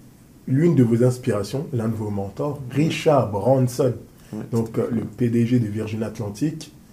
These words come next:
Speaker 1: vous a appelé suite à votre vision précurseur. Vous étiez un précurseur dans les spas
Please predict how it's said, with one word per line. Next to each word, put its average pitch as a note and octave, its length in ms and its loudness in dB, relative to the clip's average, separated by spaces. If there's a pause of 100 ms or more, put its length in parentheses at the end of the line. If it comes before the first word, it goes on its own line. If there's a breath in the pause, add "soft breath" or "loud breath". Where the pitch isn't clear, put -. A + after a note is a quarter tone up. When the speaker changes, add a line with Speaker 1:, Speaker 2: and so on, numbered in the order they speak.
(120)
Speaker 1:
vous A2 180 -2
a A2+ 260 0
appelé C3 300 0
suite - 540 -6 (680)
à G#2+ 100 -2
votre A2 180 2
vision B2+ 440 2 (800 loud breath)
précurseur. - 1600 -6
Vous A#2+ 180 0
étiez A#2+ 220 0
un A#2+ 80 2
précurseur C#3+ 600 -2
dans A2+ 120 0
les A2 160 -4
spas - 560 -4